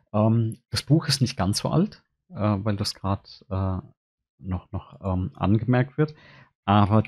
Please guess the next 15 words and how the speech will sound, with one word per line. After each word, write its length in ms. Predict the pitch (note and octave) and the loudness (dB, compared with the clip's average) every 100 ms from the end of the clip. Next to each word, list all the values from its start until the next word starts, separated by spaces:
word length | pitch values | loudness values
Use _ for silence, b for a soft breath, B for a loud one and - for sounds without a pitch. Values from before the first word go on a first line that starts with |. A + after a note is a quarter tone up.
| - | 0
die, 340 | G#2+ G#2+ G#2 G#2 | 4 6 6 6
äh, 540 | G2+ G2 G2 G2 G2 - _ _ | 4 2 2 4 2 -2 _ _
Beispiele, 960 | F2+ F#2+ G#2+ - - A2+ A2 G#2 G#2+ G#2 | 0 2 2 -2 -4 0 2 2 0 0
die 140 | - | -4
ich 120 | - | -6
da 140 | - F2+ | -2 -2
rausgepickt 600 | G2+ G#2 - - _ - | 0 -4 -8 -16 _ -10
habe, 120 | G2 _ - | -10 _ -6
die, 160 | G2+ | -6
die 100 | G2 | 0
werden 160 | G2+ G2 | 2 2
jetzt 220 | G2 - | 0 -2
nicht 220 | G#2 - _ _ | -4 -6 _ _
permanent, 640 | A2 G2+ G2 F2+ G#2 - - | 0 2 2 2 0 -4 -4
ähm, 360 | F#2+ F#2 F2+ | 0 0 -2